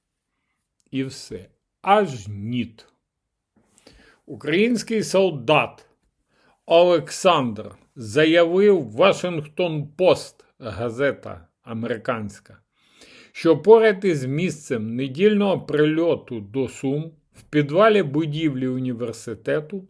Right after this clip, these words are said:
проходила церемонія нагородження військових. Увага!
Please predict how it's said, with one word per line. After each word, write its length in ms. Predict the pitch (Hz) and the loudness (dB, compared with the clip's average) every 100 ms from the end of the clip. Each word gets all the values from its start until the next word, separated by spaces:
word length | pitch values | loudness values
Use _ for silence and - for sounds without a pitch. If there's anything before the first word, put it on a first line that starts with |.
| _ _ - - _ | _ _ -20 -20 _
проходила 920 | - 175 156 185 220 214 202 196 190 | 0 0 4 6 8 8 4 2 -2
церемонія 1120 | 151 - 196 156 143 127 127 156 165 180 185 170 | -6 2 4 6 2 0 -2 -2 -2 -6 -6 -4
нагородження 1040 | 139 127 117 113 123 131 107 127 127 123 | -4 -4 -4 -2 -2 -2 -4 -6 -6 -6
військових. 680 | 117 113 - - 95 - - _ - | -6 -10 -14 -12 -12 -12 -20 _ -4
Увага! 760 | 139 127 143 156 131 98 | -2 4 6 6 2 -4